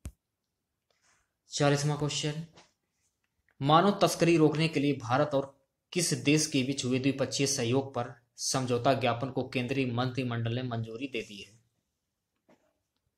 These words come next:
ऑप्शन सी, म्यांमार। बढ़ते हैं अगले क्वेश्चन की ओर।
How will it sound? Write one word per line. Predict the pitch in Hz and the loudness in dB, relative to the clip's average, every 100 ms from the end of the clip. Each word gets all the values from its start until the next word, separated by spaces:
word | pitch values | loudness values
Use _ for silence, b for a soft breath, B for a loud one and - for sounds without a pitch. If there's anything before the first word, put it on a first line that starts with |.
| _ _ _ _ _ _ _ _ _ _ _ _ _ _ _ _ _ _ _ _ - | _ _ _ _ _ _ _ _ _ _ _ _ _ _ _ _ _ _ _ _ -4
ऑप्शन | 143 143 175 | -4 -2 -6
सी, | 170 - 151 160 - | -4 -4 -4 -6 -10
म्यांमार। | 120 120 104 95 92 - - _ _ _ - - _ _ _ 120 | -4 -4 -4 -4 -6 -8 -20 _ _ _ -20 -20 _ _ _ -4
बढ़ते | 123 127 | -2 -2
हैं | 135 | -2
अगले | 131 135 | -2 -2
क्वेश्चन | 135 143 | -4 -6
की | 139 | -8
ओर। | 143 156 - | -8 -8 -12